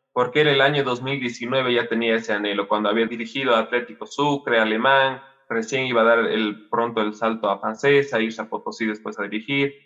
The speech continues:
Finalmente, el año dos mil veintidós cumplirá ese sueño de dirigir en primera. Ahora, después de que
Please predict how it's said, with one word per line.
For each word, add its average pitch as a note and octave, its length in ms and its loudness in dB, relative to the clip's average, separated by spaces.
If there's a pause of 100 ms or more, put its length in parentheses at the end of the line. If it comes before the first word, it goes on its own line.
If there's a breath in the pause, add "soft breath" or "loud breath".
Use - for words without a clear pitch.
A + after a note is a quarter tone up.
Finalmente, C#3 500 0
el C3+ 80 4
año C3+ 220 0
dos A#2+ 100 -2
mil C3 140 -4
veintidós A#2+ 480 -2
cumplirá A2+ 340 -2
ese A#2 160 -4
sueño C3 460 -2
de A2+ 160 -2
dirigir A2+ 420 -6
en A2+ 160 -4
primera. G#2+ 500 -4
Ahora, D3+ 140 4
después D3+ 640 0
de A2+ 140 -4
que G#2+ 460 0